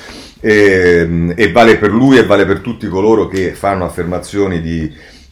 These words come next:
Eh, questo tipo, eh, e che alimentano, ma vedremo su questo adesso tra poco un articolo di Veltroni che mi pare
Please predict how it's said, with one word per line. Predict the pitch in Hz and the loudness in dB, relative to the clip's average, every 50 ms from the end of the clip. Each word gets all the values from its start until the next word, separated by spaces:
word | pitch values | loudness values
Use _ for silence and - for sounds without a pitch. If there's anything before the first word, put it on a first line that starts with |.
| _ - | _ -8
Eh, | 87 92 87 85 82 82 80 90 - | -4 -2 -2 -2 -2 -2 -4 -6 -6
questo | - - 98 85 90 - 98 95 | -6 -6 -6 -6 -6 -8 -10 -8
tipo, | 92 101 110 104 90 71 73 92 95 92 92 90 - | -8 -6 -8 -8 -8 -8 -6 -4 -2 -2 0 -2 -2
eh, | 92 92 90 87 85 85 82 82 82 82 80 76 - | -4 -4 -4 -4 -2 -4 -4 -4 -4 -4 -6 -6 -6
e | 107 104 - | -8 -10 -8
che | - - 123 120 - | -4 -2 -2 -2 0
alimentano, | - 110 110 113 113 110 120 120 117 110 - 104 101 | 0 0 2 2 2 0 0 0 0 -2 -2 -4 -4
ma | 98 101 98 | -4 -4 -4
vedremo | 104 107 117 110 101 98 | -2 -2 -2 -2 -2 -4
su | 90 - - - | -6 -10 -12 -8
questo | - 104 92 90 - 90 | -6 -4 -4 -4 -4 -4
adesso | 90 92 87 - 87 | -6 -6 -6 -8 -12
tra | - 85 - | -10 -10 -10
poco | - - 104 101 85 80 85 | -6 -4 -4 -4 -2 -4 -6
un | 80 78 82 85 | -6 -6 -6 -6
articolo | 85 80 - 104 87 90 87 80 | -6 -6 -6 -6 -6 -6 -6 -6
di | 82 | -4
Veltroni | 82 85 80 - 101 98 95 90 85 | -6 -8 -6 -6 -6 -4 -4 -4 -6
che | 82 | -8
mi | 82 80 80 | -8 -8 -8
pare | 78 92 92 87 85 80 - - _ | -4 -4 -2 -2 -4 -6 -8 -12 _